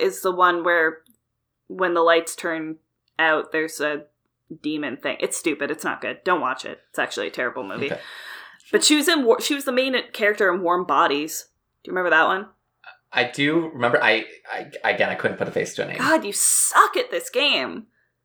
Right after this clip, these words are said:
Speaker 1: Oh my God.
Speaker 2: You know?
Speaker 1: Every, anybody who listens, the five people that listen to this
Speaker 2: Oh my God.
Speaker 1: are gonna be, like, screaming at you
Speaker 2: I'll be sure to cut it
Speaker 1: for
Speaker 2: all.
Speaker 1: not knowing who this is. No, don't
Speaker 2: Anything
Speaker 1: do
Speaker 2: that
Speaker 1: that.
Speaker 2: makes me look bad.
Speaker 1: Everything makes you look bad.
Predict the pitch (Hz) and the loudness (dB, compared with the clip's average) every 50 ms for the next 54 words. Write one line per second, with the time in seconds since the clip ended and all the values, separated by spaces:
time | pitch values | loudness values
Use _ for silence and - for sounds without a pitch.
0 | _ _ _ _ - 254 285 277 240 190 170 190 196 180 165 165 - - - - | _ _ _ _ 2 4 4 4 4 4 4 4 4 4 4 2 -2 -6 -6 -4
1 | 120 117 226 254 262 330 349 330 - - 123 170 233 285 349 349 330 320 311 294 | 2 6 6 6 6 4 2 0 0 2 4 4 4 4 4 6 6 4 4 4
2 | 302 277 247 214 220 214 214 226 226 220 - 220 214 220 - 262 262 269 294 277 | 0 0 2 4 4 4 2 -2 -8 -4 0 0 0 4 6 8 8 8 6 4
3 | 285 294 277 240 - 233 214 196 185 151 185 185 - - 190 170 160 156 160 147 | -4 -6 -8 -4 -2 -2 0 0 0 2 2 2 2 2 0 0 2 2 2 2
4 | 123 - - - - - - _ _ - - - - - - - 185 190 185 190 | 2 0 -2 -4 -6 -8 -10 _ _ -10 -10 -10 -10 -4 2 4 4 6 6 4
5 | 190 185 190 190 175 170 165 - - - - - - 190 185 180 180 175 170 160 | 4 6 6 6 6 4 2 0 -2 -6 -6 -4 -2 0 0 0 0 -2 -2 -2
6 | 156 139 85 69 104 120 120 131 131 147 180 - _ _ _ _ _ _ _ _ | -4 -6 -6 -6 -6 -4 -4 -4 -4 -6 -8 -12 _ _ _ _ _ _ _ _
7 | _ - 107 98 95 - - - - - - - - 175 175 175 170 160 147 - | _ -6 -6 -4 -4 -6 -6 -6 -6 -6 -6 -4 -2 0 2 4 4 4 2 2
8 | - 160 160 151 147 156 160 175 147 - 143 - - - - 60 62 - - - | -2 -2 -2 -2 -4 -6 -8 -8 -8 -8 -8 -8 -6 -6 -6 -6 -8 -10 -12 -14
9 | - - - - - _ _ _ - - _ _ _ _ _ - - - 147 135 | -14 -16 -16 -16 -18 _ _ _ -20 -20 _ _ _ _ _ -12 -10 -8 -8 -6
10 | - - 156 143 131 120 147 127 117 113 110 107 104 - 110 101 95 92 - - | -2 0 2 4 4 4 4 4 4 4 4 2 2 0 -2 -2 -2 -2 0 0
11 | 92 90 90 - - - - - - - - - 226 226 220 208 196 175 - 185 | 0 0 0 -2 -6 -16 -18 -16 -16 -6 2 4 6 6 6 6 2 -2 -2 -6
12 | 170 165 156 151 139 - - - 135 - 127 - - - 113 120 107 - - 220 | -6 -4 -4 -4 -4 -4 -6 -6 -6 -6 -6 -6 -2 2 2 4 2 2 0 -6